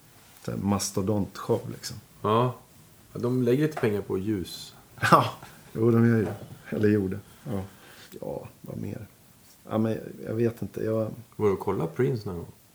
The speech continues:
Speaker 1: Ja, jag har sett Prince.
Speaker 2: Var, var det bra?
Speaker 1: Det var jättebra.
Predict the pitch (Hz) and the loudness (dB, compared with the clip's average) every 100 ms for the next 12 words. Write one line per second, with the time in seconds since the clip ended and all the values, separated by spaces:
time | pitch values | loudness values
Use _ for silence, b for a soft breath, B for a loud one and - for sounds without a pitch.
0 | _ 110 117 123 - - - - - - | _ 2 2 0 -10 -14 -12 -12 -14 -16
1 | 117 107 - _ - - - 98 110 104 | -18 -16 -20 _ -20 -16 -12 -8 -6 -6
2 | 101 - - - - 117 104 95 - | -8 -16 -20 -6 8 8 8 2 -6